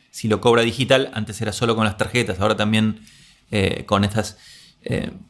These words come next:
otros, digamos, medios. La verdad que los bancos ya podían ofrecer estos medios de pago de más bajo costo basados en transferencias.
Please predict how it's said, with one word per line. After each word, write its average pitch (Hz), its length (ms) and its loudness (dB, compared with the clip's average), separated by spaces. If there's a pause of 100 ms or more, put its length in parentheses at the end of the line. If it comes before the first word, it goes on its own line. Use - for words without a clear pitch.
otros, - 800 -2
digamos, 104 320 2
medios. 127 560 2 (200)
La 123 120 2
verdad 151 160 6
que 175 80 2
los 135 120 4
bancos 151 320 0
ya 135 140 2
podían 143 380 2
ofrecer 113 760 -2 (400)
estos 120 500 2
medios 123 440 2
de 107 100 2
pago 127 640 0
de 110 320 -6
más 120 240 0
bajo 123 360 2
costo 127 360 0
basados 107 440 0
en 104 120 0
transferencias. 104 720 -2